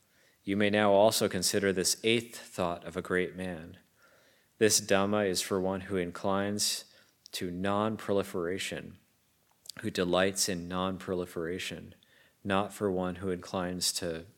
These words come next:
worldly proliferation and delights in it."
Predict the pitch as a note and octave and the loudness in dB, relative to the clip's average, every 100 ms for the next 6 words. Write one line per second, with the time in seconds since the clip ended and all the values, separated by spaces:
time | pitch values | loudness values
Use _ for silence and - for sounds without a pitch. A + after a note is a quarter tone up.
0 | - F#2 F2 F2 F#2 - F2 E2+ - E2 | -6 -2 0 -2 -6 -6 -6 -6 -6 -6
1 | F2+ - E2+ E2 E2+ E2 D#2+ E2 - - | -6 -8 -10 -12 -12 -10 -8 -8 -8 -8
2 | F#2 E2+ - - | -8 -10 -10 -14